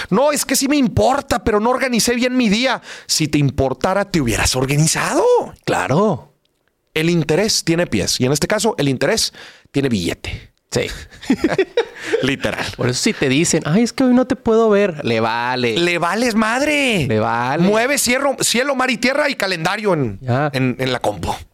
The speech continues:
Speaker 2: Mira, ahí está. Samuelito quería Tesla aquí y fue y lo buscó.
Speaker 1: Y decían, y decían,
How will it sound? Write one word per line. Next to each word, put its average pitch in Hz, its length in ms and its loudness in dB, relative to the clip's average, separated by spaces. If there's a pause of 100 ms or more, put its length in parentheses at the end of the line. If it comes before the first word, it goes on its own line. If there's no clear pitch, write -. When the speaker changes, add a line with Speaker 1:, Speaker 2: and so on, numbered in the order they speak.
(440)
Speaker 2:
Mira, 120 160 0
ahí 160 60 2
está. 175 500 -4
Samuelito 131 540 0
quería 175 240 2
Tesla 185 400 0
aquí 226 400 -2 (100)
y 131 140 0
fue 131 360 0
y 156 40 -2
lo 185 180 2
buscó. 147 760 0 (160)
Speaker 1:
Y 143 140 0
decían, 131 840 0 (320)
y 127 120 0
decían, 143 440 0